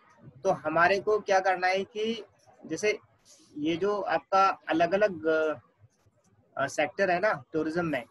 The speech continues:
एयरलाइंस है, होटल है और फूड सर्विस इंडस्ट्री है, रेस्टोरेंट वगैरह, इन सब की टर्मिनोलॉजी अपनी-अपनी अलग-अलग होती है,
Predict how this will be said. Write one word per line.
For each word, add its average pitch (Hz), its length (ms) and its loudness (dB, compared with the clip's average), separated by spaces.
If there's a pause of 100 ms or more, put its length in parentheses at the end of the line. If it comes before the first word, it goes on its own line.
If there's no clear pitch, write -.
(260)
एयरलाइंस 147 520 0
है, 131 240 -6
होटल 135 420 -4
है 131 280 -12 (760)
और 131 500 -4 (120)
फूड 165 200 0
सर्विस 143 360 -6
इंडस्ट्री 135 400 -10
है, 123 300 -10
रेस्टोरेंट 127 380 -8
वगैरह, 120 360 -8 (1200)
इन 208 140 2
सब 226 320 2
की 262 120 0
टर्मिनोलॉजी 208 460 4
अपनी-अपनी 208 420 -2
अलग-अलग 165 400 0
होती - 240 -16
है, - 120 -20